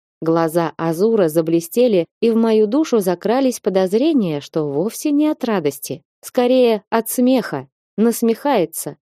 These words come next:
Конечно же, он видел мои ляжки. И вообще, такой мужчина симпатичный, прямо вот идеал. И совсем не серьезный. "Эсси Майоранелла, я безмерно, бесконечно счастлив познакомиться с вами".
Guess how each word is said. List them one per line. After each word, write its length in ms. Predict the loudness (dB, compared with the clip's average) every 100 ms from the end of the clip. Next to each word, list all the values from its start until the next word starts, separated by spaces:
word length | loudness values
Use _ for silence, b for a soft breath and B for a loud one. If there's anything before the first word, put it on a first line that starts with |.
| _ -2
Конечно 580 | 0 2 0 -4 -4
же, 200 | -4 -6 -8 _ 0
он 220 | 2 2
видел 340 | 0 0 2
мои 300 | 2 4 2
ляжки. 580 | 2 0 -2 -4 -6 -6 _ -4
И 140 | -2
вообще, 680 | 0 0 -2 -4 -4 -4 -4 _ _ -8
такой 300 | -4 -2 0
мужчина 420 | -2 -4 -4 -4
симпатичный, 800 | -4 -4 -2 -2 -4 -4 -6 -6 _
прямо 320 | 0 2 2 2
вот 240 | 0 -2 _ -2
идеал. 560 | 2 2 2 0 -6 _ _ -6
И 60 | -2
совсем 440 | -2 -2 -2 2
не 140 | 2
серьезный. 720 | 2 -2 2 2 2 0 -2 _ _ 0
"Эсси 360 | 0 2 0
Майоранелла, 920 | 2 4 2 2 2 2 2 -2 -4 _ _ 0
я 260 | 2 2
безмерно, 800 | 2 0 2 2 2 0 -2 -6 _ -2
бесконечно 720 | -2 0 0 0 0 -2 -2
счастлив 640 | -2 -2 -2 -2 -4 -4 -4
познакомиться 800 | 0 0 2 2 4 2 0 -2
с 160 | 0
вами". 520 | 0 0 0 -2 -4